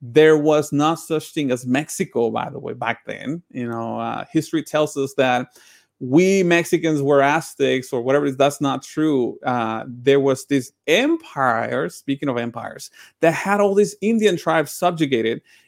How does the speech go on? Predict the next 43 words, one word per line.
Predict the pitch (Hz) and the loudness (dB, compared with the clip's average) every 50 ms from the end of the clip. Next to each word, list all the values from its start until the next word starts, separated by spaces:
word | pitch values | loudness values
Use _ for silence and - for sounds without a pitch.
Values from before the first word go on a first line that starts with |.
| _ | _
and | - 190 220 | 0 0 0
everybody | 254 277 294 294 294 311 277 | 2 0 0 2 2 2 2
hated | 233 269 294 320 320 294 277 | 2 4 4 4 6 6 4
the | 226 175 160 | 4 4 2
Aztecs. | 147 170 - - - 107 - - - - - _ _ _ _ - | 2 0 -4 -6 -8 -8 -8 -12 -16 -16 -18 _ _ _ _ -2
I | 139 | 0
mean, | 147 156 151 151 | 2 2 2 2
I | 156 170 | 2 2
know | 185 202 208 | 2 2 4
that's | 202 208 208 - | 4 2 2 2
maybe | 190 190 202 196 202 202 | 0 0 0 0 0 -2
not | 190 196 196 214 - | -2 -2 -4 -4 -4
politically | - 170 180 190 190 - 180 | -4 -2 -2 -2 0 -2 -2
correct, | 180 - 165 185 185 156 | 0 2 0 0 0 2
but | 131 | 0
that's | 143 165 - - | 0 0 0 -8
a | 143 | -16
fact. | - - 220 240 - _ _ - - _ | -12 -12 -12 -12 -12 _ _ -20 -12 _
Everybody | 190 214 240 277 285 277 262 | -10 -10 -6 -6 -4 -4 -2
hated | 214 254 262 277 269 | 0 0 0 0 0
the | 277 269 | 0 0
Aztecs. | 277 285 294 277 - - 262 220 208 - - - _ _ _ _ _ _ _ - | -2 -2 -4 -8 -8 -6 -6 -6 -6 -8 -12 -20 _ _ _ _ _ _ _ -8
Why? | 123 143 180 226 240 233 196 107 73 73 - _ _ _ _ | -2 2 4 6 6 6 4 2 0 -4 -10 _ _ _ _
Because | 240 240 269 262 226 | -4 0 0 0 2
the | 262 269 | 2 2
Aztecs | 262 277 285 294 294 285 - - 254 247 214 214 | 2 4 2 2 0 -2 -4 -2 -2 -2 -2 0
were | 214 226 | 2 2
oppressing | 226 214 - _ 254 254 269 269 - 285 269 | 2 2 0 _ -2 -2 -2 -2 0 2 2
them | 262 240 214 | 4 2 2
really | 170 156 165 180 202 | 0 2 2 2 2
bad. | 208 - 302 392 381 392 - - - - _ _ _ 156 _ | 0 -2 -6 -8 -6 -6 -8 -8 -8 -12 _ _ _ -8 _
And | - 294 370 381 | 0 0 2 2
on | 392 359 254 240 | 2 0 0 -2
top | - 254 285 339 370 359 | -2 -2 0 0 2 2
of | 214 196 | 2 4
that, | 180 175 165 165 175 190 226 226 - - | 4 6 6 6 4 4 2 -2 -4 -2
Aztecs | - 226 254 254 233 - 254 233 202 | 0 0 0 -2 -2 -4 -4 -2 0
did | 202 220 226 | 0 2 2
a | 220 214 | 4 4
lot | 208 214 214 | 4 4 2
of | 214 208 | 2 0
human | - 226 220 233 226 | 0 0 0 0 -2
sacrifices. | 226 - 277 294 294 - 254 220 - - 160 139 151 - - - - - - - - - | -2 -4 -6 -6 -4 -6 -8 -6 -2 -2 -2 -2 -2 -4 -12 -16 -16 -16 -16 -16 -16 -18